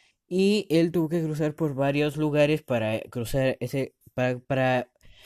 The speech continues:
él tuvo que cruzar por varios lugares para llegar a Tenochtitlan. Y en ese periodo hubo una guerra contra Cholula y después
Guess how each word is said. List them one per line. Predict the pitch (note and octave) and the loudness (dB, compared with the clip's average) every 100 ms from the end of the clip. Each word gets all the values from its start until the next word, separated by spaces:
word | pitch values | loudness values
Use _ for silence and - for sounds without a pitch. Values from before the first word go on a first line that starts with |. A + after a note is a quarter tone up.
| - - | -12 0
él | F3+ | 4
tuvo | A#3+ A#3+ A3+ | 6 6 4
que | - | 2
cruzar | D#3+ C#3 F3 F3 | -2 2 0 2
por | E3 | 2
varios | D3 D#3 D#3 | 4 2 0
lugares | C3+ D3+ D#3+ | 0 0 0
para | - B2 C3 - - - | 0 2 2 -2 -12 -10
llegar | C#3 B2+ B2 C3 | -4 0 2 2
a | C3 | 2
Tenochtitlan. | C3+ C3 - E3+ E3+ F#3 G3 - - _ _ _ - | 0 -4 -4 -4 -2 -2 -4 -16 -20 _ _ _ 0
Y | F3 G3+ F#3+ - | 2 4 2 0
en | E3 E3 | 0 2
ese | E3+ E3+ F#3 F3 F3 E3+ E3+ | 0 0 2 2 4 2 0
periodo | E3+ E3 E3 E3+ E3+ F3 | 0 2 2 4 4 2
hubo | - D3+ C#3+ D3 D3 D3 C#3+ C#3 C#3 - | 2 0 0 2 2 2 2 2 0 -4
una | C#3 D3 C#3+ | -8 -4 -4
guerra | C3+ C#3 C#3 | -2 -2 -2
contra | B2 B2 B2+ B2+ A#2+ A2 - _ _ _ _ _ _ - | -4 -6 -2 -2 -2 -4 -8 _ _ _ _ _ _ -8
Cholula | C#3 C3 D#3 G3 A#3+ C#4 - _ _ - | -2 2 4 6 4 2 -2 _ _ -4
y | G3 G3+ | -2 0
después | G3+ - D3+ D#3 D3 | 0 -2 0 0 -2